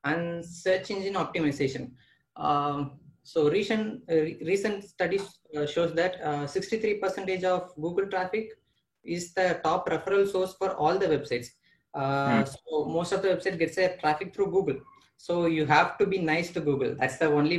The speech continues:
Speaker 1: way to do that. And then Google doesn't penalize you. Say, for example, uh, I'll touch the next topic as well. If you're going for social media,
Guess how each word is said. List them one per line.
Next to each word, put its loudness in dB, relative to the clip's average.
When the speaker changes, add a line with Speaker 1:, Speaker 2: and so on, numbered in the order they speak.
Speaker 1:
way 2
to 2
do 2
that. -2
And 0
then 4
Google 2
doesn't 4
penalize 2
you. -6
Say, -2
for 2
example, -2
uh, 0
I'll 0
touch -6
the -4
next -4
topic -2
as -4
well. -6
If -20
you're -2
going 2
for 0
social -4
media, -2